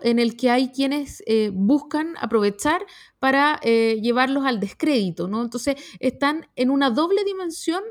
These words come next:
Speaker 2: remando contra el tiempo. Eh, es tiempo cronológico y es tiempo de legitimidad, de alguna manera, porque hay
Speaker 1: Mm.
Speaker 2: quienes están jugando con, con esa aguja, eh, y que parece que van a seguir jugando con esa aguja hasta el final. Y desde esa perspectiva,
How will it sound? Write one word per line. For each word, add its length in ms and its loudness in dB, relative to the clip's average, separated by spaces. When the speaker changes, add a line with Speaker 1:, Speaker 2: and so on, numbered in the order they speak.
Speaker 2:
remando 420 -2
contra 320 -4
el 140 -8
tiempo. 480 -4
Eh, 360 -2
es 160 -4
tiempo 280 0
cronológico 640 0
y 80 -2
es 80 -8
tiempo 320 0
de 80 0
legitimidad, 720 -4
de 60 -2
alguna 260 -2
manera, 300 -2
porque 160 -8
hay 80 -2
Speaker 1:
Mm. 20 -12
Speaker 2:
quienes 220 -4
están 160 -10
jugando 400 -6
con, 220 -6
con 160 -2
esa 220 -2
aguja, 500 -6
eh, 680 -2
y 160 -2
que 140 2
parece 260 -2
que 80 -4
van 80 -2
a 60 -6
seguir 220 -2
jugando 420 -4
con 100 -4
esa 160 -8
aguja 240 -10
hasta 140 -16
el 40 -14
final. 320 -2
Y 60 -2
desde 220 -6
esa 180 -8
perspectiva, 680 -6